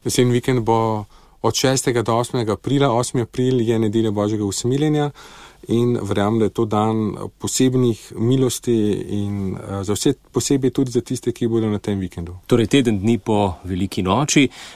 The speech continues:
Speaker 2: Za konec samo še enkrat povabilo vsem, ki jih zanima priprava na zakon, kam se lahko pripravijo, kje oglasijo kontakt?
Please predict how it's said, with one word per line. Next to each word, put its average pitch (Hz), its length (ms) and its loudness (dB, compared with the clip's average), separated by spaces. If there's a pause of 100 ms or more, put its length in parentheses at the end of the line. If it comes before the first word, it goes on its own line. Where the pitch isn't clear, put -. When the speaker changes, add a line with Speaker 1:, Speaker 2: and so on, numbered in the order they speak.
Speaker 2:
Za 135 180 4
konec 160 540 2 (100)
samo 139 340 0
še - 140 0
enkrat 110 340 -2
povabilo 101 540 0
vsem, 101 640 0
ki - 160 -2
jih 90 340 2
zanima 92 360 2
priprava 90 520 0
na 80 380 -4 (240)
zakon, 107 800 0
kam 113 320 2
se 123 200 2
lahko 113 440 0 (140)
pripravijo, 92 580 -2
kje 113 200 0
oglasijo 95 520 0
kontakt? - 680 -4